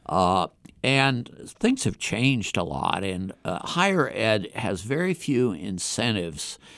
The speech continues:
to really cha-, to maximize the benefits of those changes, I think.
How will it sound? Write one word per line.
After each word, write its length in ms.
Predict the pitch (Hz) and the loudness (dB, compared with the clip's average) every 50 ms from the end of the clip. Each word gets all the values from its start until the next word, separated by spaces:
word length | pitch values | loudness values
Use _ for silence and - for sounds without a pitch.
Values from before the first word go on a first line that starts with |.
| - - - - _ _ | -20 -20 -20 -20 _ _
to 160 | - - 123 | 0 0 2
really 480 | 113 95 107 123 123 120 127 123 110 104 | 2 4 4 4 4 4 4 2 0 0
cha-, 520 | 98 - - - 110 113 104 104 101 90 - - | -2 -6 -4 -4 -2 -2 -2 -2 -2 -4 -8 -10
to 500 | - - 107 101 98 95 95 92 95 101 - | -4 -2 0 2 2 2 0 -2 -4 -6 -4
maximize 920 | 107 110 113 127 - - 135 110 104 110 104 101 104 98 87 - - - - | -4 -2 -2 -2 -2 -4 -2 -2 0 0 0 0 0 -2 -4 -4 -8 -10 -10
the 80 | - | -10
benefits 600 | - - - 127 175 214 208 - - - - - | -8 -2 0 2 2 2 2 0 -4 -8 -8 -10
of 80 | - - | -10 -10
those 260 | - - - - - | -10 -10 -10 -10 -10
changes, 760 | - - - - 95 92 90 87 76 80 85 85 - - - - - | -12 -10 -8 -6 -6 -6 -6 -6 -8 -10 -12 -10 -10 -10 -12 -12 -14
I 220 | - - - 87 | -12 -8 -8 -8
think. 480 | 82 - - - - 78 80 80 - | -8 -10 -12 -12 -10 -10 -12 -12 -14